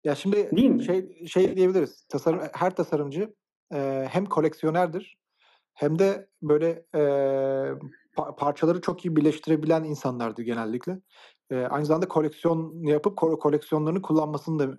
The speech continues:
Speaker 1: bilirler. Eee, bu olmak zorunda. Eee, yani, aslında yaptığımız hiçbir şey yeni değil.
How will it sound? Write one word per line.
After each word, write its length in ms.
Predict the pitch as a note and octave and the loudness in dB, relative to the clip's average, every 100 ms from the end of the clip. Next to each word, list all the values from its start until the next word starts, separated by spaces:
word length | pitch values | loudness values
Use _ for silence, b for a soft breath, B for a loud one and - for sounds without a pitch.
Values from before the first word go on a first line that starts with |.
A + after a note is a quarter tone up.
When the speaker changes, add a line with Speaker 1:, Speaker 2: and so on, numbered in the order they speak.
| C3+ | -10
Speaker 1:
bilirler. 440 | B2 A2 G#2 - B B B B - | -8 -6 -8 -12 B B B B -4
Eee, 340 | B2+ B2 A#2+ A#2+ | 0 0 0 -2
bu 200 | C#3 F3 | 0 0
olmak 260 | D3+ E3+ | 0 -2
zorunda. 420 | D#3 D3+ C#3+ B2 - B B B B - | 0 0 0 -4 -6 B B B B -4
Eee, 220 | B2+ A#2+ A#2+ - - | -2 -2 -6 -8 -8
yani, 320 | - C3+ D3 C#3+ | -2 0 2 2
aslında 300 | C3+ E3 E3+ | 0 0 2
yaptığımız 380 | D#3 - F3+ | 2 0 -4
hiçbir 140 | F#3 - | -4 -2
şey 160 | F#3 | 0
yeni 240 | D#3 D3+ D3+ | 2 2 2
değil. 220 | D#3+ - | 0 -2